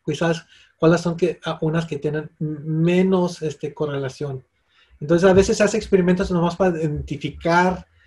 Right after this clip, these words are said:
ah, cuáles son features que quizás, quizás, eh, son interesantes para, para ver.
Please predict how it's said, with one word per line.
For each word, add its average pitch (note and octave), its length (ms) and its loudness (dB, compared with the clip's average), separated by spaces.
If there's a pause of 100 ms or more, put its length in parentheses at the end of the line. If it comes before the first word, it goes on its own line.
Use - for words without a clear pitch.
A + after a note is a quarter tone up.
(200)
ah, C#3+ 240 -8
cuáles E3 380 2
son E3 220 -2
features E3+ 300 -2
que D#3 80 -6
quizás, D3+ 280 -6
quizás, D#3 280 -6 (160)
eh, D3+ 140 -12
son D#3+ 200 -4
interesantes D3+ 760 -2
para, B2+ 440 -6
para B2+ 240 -8
ver. B2 200 -10